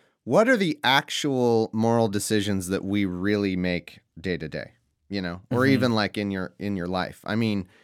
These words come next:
Speaker 1: we can come up with all these hypothetical trolley problems and all this bullshit to, like, try to find these corner
Speaker 2: <laughs>
Speaker 1: cases, but, like, what do we do in our daily life? Is it really so hard to know what the consequences of something will be? You know, like,
Speaker 2: Mm-hmm.
Speaker 1: and, and
Speaker 2: Mm-hmm.
Speaker 1: furthermore, I don't,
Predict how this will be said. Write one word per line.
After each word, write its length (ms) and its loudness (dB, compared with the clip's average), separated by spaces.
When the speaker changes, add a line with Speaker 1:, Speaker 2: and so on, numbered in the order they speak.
Speaker 1:
we 180 0
can 140 0
come 200 2
up 100 4
with 120 0
all 120 6
these 180 0
hypothetical 560 0
trolley 380 2
problems 400 0
and 100 -2
all 140 0
this 140 -2
bullshit 480 -2
to, 80 -6
like, 220 -4
try 200 0
to 120 -4
find 240 -2
these 140 -6
corner 280 -2
Speaker 2:
<laughs> 80 -6
Speaker 1:
cases, 260 -4
but, 120 -2
like, 220 0
what 220 4
do 80 4
we 140 4
do 320 4
in 100 4
our 120 4
daily 320 2
life? 320 0
Is 120 -4
it 80 -4
really 340 2
so 280 2
hard 500 2
to 240 -4
know 340 2
what 200 0
the 60 -4
consequences 760 -4
of 100 -4
something 400 -4
will 140 -2
be? 380 -2
You 120 -4
know, 180 0
like, 240 2
Speaker 2:
Mm-hmm. 220 -6
Speaker 1:
and, 280 -4
and 340 2
Speaker 2:
Mm-hmm. 60 -4
Speaker 1:
furthermore, 680 4
I 140 4
don't, 260 2